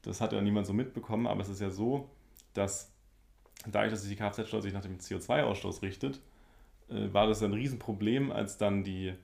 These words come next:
oder was heißt Riesenproblem, war es ein Problem, als dann die neuen Fahrmesszyklen einge-, eingeführt wurden, weil wir hatten ja früher nefts.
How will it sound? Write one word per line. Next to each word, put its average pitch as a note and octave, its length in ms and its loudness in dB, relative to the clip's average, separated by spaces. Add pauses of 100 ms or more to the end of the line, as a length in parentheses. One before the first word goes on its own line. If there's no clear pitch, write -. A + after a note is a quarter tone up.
(120)
oder F2+ 100 -10
was F2 80 -10
heißt F2 100 -6
Riesenproblem, A2+ 680 -2
war G2 140 0
es G#2 80 0
ein G2 80 -6
Problem, G#2+ 340 0
als - 160 -4
dann G2 180 0
die F#2 320 -4
neuen F#2 240 -4
Fahrmesszyklen A#2 1000 -2
einge-, G2 440 -6
eingeführt G2 420 -8
wurden, G#2+ 160 0
weil G2 120 2
wir G2 60 0
hatten G2 100 -2
ja F#2+ 80 -2
früher G2 240 -2
nefts. A#2+ 540 -2